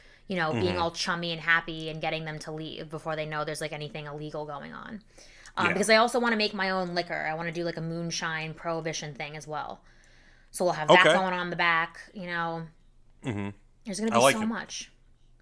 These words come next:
Speaker 1: So we have to
Speaker 2: I,
Speaker 1: come up
Speaker 2: I'm
Speaker 1: with a
Speaker 2: down.
Speaker 1: name, though. Like,
Speaker 2: I
Speaker 1: you
Speaker 2: like,
Speaker 1: have
Speaker 2: I
Speaker 1: to
Speaker 2: mean,
Speaker 1: come up with a
Speaker 2: Bree,
Speaker 1: name for it.
Speaker 2: Breeland. Breeland is good.
Speaker 1: Yeah, but Breeland is, like, so, I feel like we could do better.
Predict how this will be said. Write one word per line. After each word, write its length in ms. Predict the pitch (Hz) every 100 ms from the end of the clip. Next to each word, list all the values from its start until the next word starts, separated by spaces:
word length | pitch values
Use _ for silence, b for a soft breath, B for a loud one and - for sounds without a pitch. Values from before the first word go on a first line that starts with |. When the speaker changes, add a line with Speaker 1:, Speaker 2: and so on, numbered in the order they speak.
| -
Speaker 1:
So 240 | - 185
we 140 | 175 240
have 80 | 294
to 80 |
Speaker 2:
I, 40 | -
Speaker 1:
come 100 | 320
up 120 | 311
Speaker 2:
I'm 80 | -
Speaker 1:
with 80 | 175
a 40 |
Speaker 2:
down. 200 | 196 95
Speaker 1:
name, 260 | 76 80 - - - - -
though. 240 | 185 165 -
Like, 120 | 180
Speaker 2:
I 60 | 156
Speaker 1:
you 80 | 196
Speaker 2:
like, 100 | 190
Speaker 1:
have 80 |
Speaker 2:
I 20 | 165
Speaker 1:
to 40 |
Speaker 2:
mean, 120 | 160
Speaker 1:
come 40 | -
up 60 |
with 40 | 127
a 120 | 151
Speaker 2:
Bree, 80 | 151
Speaker 1:
name 100 | 95
for 100 | 135
it. 80 | 190
Speaker 2:
Breeland. 560 | 131 110 107 123 131 -
Breeland 480 | 131 180 156 135 117
is 120 | 101
good. 300 | - 107 135 - _ _ - - - - - _
Speaker 1:
Yeah, 80 | 320 311
but 60 |
Breeland 720 | 247 330 339 320 302 285 277 254
is, 120 | 233
like, 200 | 226 -
so, 840 | - 240 226 220 214 208 202 202 - _ _ _ - - - _ _ - _
I 60 | 214
feel 160 | 302
like 80 | 294
we 100 | 226
could 140 | 220 196
do 100 | 180
better. 520 | 180 - - 220